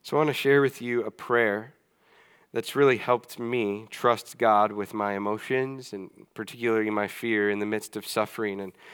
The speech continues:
I wanna do something that, uh, well, I did a lot growing up.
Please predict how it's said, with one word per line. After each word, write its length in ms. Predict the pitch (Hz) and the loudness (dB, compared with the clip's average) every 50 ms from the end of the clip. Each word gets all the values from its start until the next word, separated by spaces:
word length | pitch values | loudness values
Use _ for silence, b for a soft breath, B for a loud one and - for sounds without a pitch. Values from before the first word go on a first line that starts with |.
| B B B - | B B B 2
I 60 | 131 | 4
wanna 180 | 160 170 175 180 | 4 6 4 2
do 160 | 170 170 175 | 2 2 0
something 480 | 165 - 175 151 139 - 135 131 127 | 2 2 2 2 2 0 0 0 2
that, 320 | 120 120 117 117 117 - - | 2 2 2 2 0 -2 -2
uh, 320 | 123 120 117 110 107 107 107 _ _ _ _ _ _ _ _ _ _ _ _ _ _ _ _ _ _ _ _ _ _ - | 0 2 2 2 2 0 -4 _ _ _ _ _ _ _ _ _ _ _ _ _ _ _ _ _ _ _ _ _ _ 0
well, 340 | - 175 165 123 123 151 - _ _ _ - | 2 4 4 2 0 -4 -10 _ _ _ -10
I 60 | 117 | -4
did 160 | 123 135 139 | 0 2 4
a 40 | 131 | 6
lot 260 | 123 127 127 127 123 | 8 8 8 6 6
growing 300 | 110 120 127 131 127 123 | 2 0 0 0 2 2
up. 240 | 143 196 190 - - | 2 2 2 0 -4